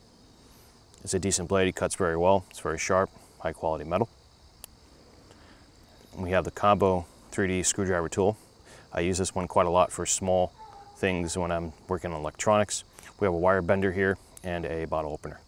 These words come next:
And this is magnetized as well. And then last but not least, on this side of the scales, we have some scissors,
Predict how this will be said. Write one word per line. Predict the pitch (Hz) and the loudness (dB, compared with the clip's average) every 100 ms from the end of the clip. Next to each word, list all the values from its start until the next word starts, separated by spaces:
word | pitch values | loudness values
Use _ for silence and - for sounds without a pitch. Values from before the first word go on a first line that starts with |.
| _ _ _ - _ - - - | _ _ _ -20 _ -20 -20 -16
And | - 85 | -8 -4
this | 87 | -4
is | 87 | -4
magnetized | 80 90 80 80 82 76 | -2 -2 -2 -4 -4 -4
as | 76 | -8
well. | 80 85 - - _ _ - - _ _ _ - - - - - _ - | -2 -2 -4 -16 _ _ -20 -20 _ _ _ -20 -20 -20 -20 -20 _ -14
And | 82 | -10
then | 78 | -2
last | 87 85 _ _ _ - - | 0 -2 _ _ _ -20 -10
but | 87 | -2
not | 87 | 0
least, | 90 - | 0 -2
on | - 82 | -4 -4
this | 87 | -2
side | - 87 | 2 2
of | 82 | 2
the | |
scales, | - 95 95 98 - | -2 0 2 2 0
we | 78 | -4
have | 85 87 87 - | 0 0 0 -8
some | - 80 | -12 -10
scissors, | - 123 95 80 - | 0 0 0 -2 -10